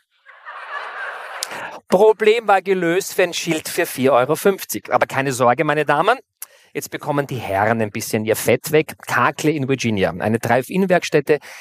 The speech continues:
gibt's mittlerweile auch in Deutschland, Österreich, der Schweiz. Man, ähm, fährt mit dem Auto hin, das Auto wird repariert, wir fahren wieder nach Hause.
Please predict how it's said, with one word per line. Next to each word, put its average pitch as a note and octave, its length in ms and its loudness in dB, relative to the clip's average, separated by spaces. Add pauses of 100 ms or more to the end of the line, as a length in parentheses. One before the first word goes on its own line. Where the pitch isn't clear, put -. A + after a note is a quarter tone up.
(160)
gibt's - 240 -4
mittlerweile A#2+ 440 4
auch A2+ 140 -2
in A2+ 100 -4
Deutschland, G#2 400 0
Österreich, - 400 -6
der - 100 -8
Schweiz. G#3 360 0 (340)
Man, A#2+ 340 -2
ähm, A#2 680 -4
fährt A#2 260 0
mit A2 140 0
dem G#2 100 0
Auto F#2 240 -4
hin, D#3+ 240 2
das D#3 160 0
Auto F#2+ 280 -2
wird G2 180 0
repariert, G2 640 2
wir G2+ 120 -4
fahren F2 340 -6
wieder G#2 160 -2
nach A2 240 -6
Hause. G#2+ 340 2